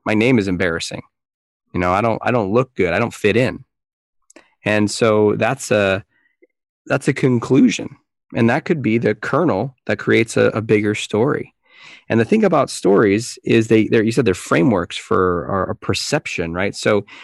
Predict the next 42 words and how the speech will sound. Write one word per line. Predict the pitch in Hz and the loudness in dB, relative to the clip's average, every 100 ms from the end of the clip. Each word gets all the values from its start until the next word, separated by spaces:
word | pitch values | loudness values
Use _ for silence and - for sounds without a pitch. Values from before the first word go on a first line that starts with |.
| - _ | -20 _
they're | 127 | 0
almost | 156 202 - | 2 0 -2
like | 117 - | -2 -2
shorthand | - 135 147 - 127 123 107 | -2 2 2 2 0 0 2
ways | 101 113 107 | 2 2 0
to | - | -4
try | - - 104 110 113 | -6 -2 -2 -2 -2
to | 104 | 0
make | 92 98 - | 0 -2 -2
sense | - 101 101 | -4 -4 -2
of | 87 | -6
life, | 82 82 82 - - _ _ _ - | -4 -4 -6 -12 -20 _ _ _ -2
'cause | 131 | 0
life | 160 165 - | 2 2 0
is | 104 - | -2 -4
so | - 123 | -2 0
multifaceted | 117 107 107 98 - 90 92 101 95 | 2 2 0 -4 -2 -4 -4 -6 -6
and | 95 | -6
so | - 151 143 | 0 0 0
complex. | - 98 92 85 98 - - - _ _ _ _ _ _ _ _ _ _ _ - | -2 -4 -4 -4 -4 -8 -16 -20 _ _ _ _ _ _ _ _ _ _ _ 2
And | 196 151 143 | 4 4 4
we | 143 | 2
also, | 160 - 147 | 0 -2 -2
you | - 127 | 0 0
know, | 117 | 0
wanna | 160 117 120 120 | -2 0 0 2
know | 123 | 0
how | 131 | -2
to | |
function. | - - 113 - - 139 | -4 -2 -2 -2 -6 -6
You | 110 | -6
know, | |
how | 92 98 | -2 0
do | 123 | 0
I | |
make | 123 135 | 0 0
friends? | - - 117 139 80 78 | -4 -4 -2 -2 -4 -4
How | 95 | -2
do | 131 | 0
I, | 127 | 0
you | 123 - - - 104 90 104 | 0 -2 -8 -6 -6 -4 -2
know, | 104 | -4